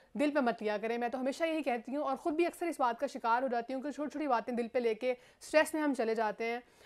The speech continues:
तो स्ट्रेस में नहीं जाना आपने, ख़ुद भी खुश रख-, खुश रहना है, क्योंकि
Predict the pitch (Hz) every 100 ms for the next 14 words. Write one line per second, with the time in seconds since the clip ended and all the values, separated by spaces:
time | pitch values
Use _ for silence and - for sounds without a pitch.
0 | - 269 - 254 247 277 254 277 262 262
1 | 254 262 262 269 - _ - 220 285 294
2 | 277 285 285 240 302 285 277 277 285 285
3 | 285